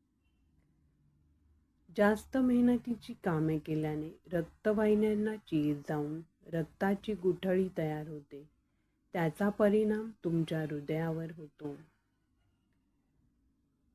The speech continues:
चांगल्या जीवनशैलीचा अभाव असेल तर हृदय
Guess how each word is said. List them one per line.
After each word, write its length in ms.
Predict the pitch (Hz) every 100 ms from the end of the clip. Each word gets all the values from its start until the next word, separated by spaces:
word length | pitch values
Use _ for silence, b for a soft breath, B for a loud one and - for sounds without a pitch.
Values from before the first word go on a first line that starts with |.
| _ _ -
चांगल्या 420 | 170 165 175 220
जीवनशैलीचा 920 | 208 240 240 233 240 233 240 233 247
अभाव 420 | 175 151 170 156
असेल 580 | 156 160 165 165 180 -
तर 160 | 165 160
हृदय 360 | 165 156 160